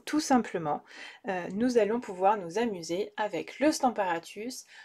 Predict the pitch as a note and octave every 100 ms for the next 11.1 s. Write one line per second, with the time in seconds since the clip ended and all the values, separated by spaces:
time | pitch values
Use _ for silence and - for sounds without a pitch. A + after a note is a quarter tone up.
0 | _ G3 G3 D#3+ D#3+ E3 D#3+ C4+ B3 B3
1 | A#3+ A3 G#3 D3+ - - - C#4 A3 F3
2 | D#3+ G3 - - - _ E3 - G#3+ D#3
3 | D3 - G3+ F#3+ F3+ B3+ A3+ F3+ F3 A3
4 | B3 A3 C4+ - - D4+ D4+ - C4 D4+
5 | C#4+ A#3 A#3+ E3 F#3 G#3+ - - F#3 G#3
6 | E3+ D#3+ A3+ - - - - - F3+ -
7 | G3 E3 D#3+ - C4+ - B3 A3 G#3 G3
8 | - F3+ F3+ B3+ B3+ A3+ - G3 F#3+ B3
9 | C4 - A#3+ - - G#3 F#3+ F3 E3 F3
10 | A#3+ - - - _ F#3 - E3 - F3
11 | -